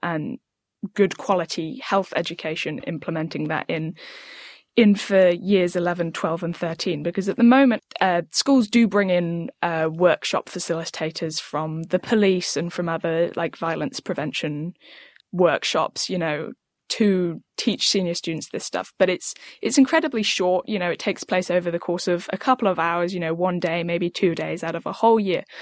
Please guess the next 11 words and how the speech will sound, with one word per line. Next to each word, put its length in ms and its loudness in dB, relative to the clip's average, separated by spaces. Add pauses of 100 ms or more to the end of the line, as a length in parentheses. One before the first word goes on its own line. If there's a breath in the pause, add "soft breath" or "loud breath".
(140 loud breath)
when 140 4
I 80 2
think 260 0
it 80 0
is 160 -2
one 160 2
of 120 -2
the 60 0
most 440 -2
important 800 2
things, 420 0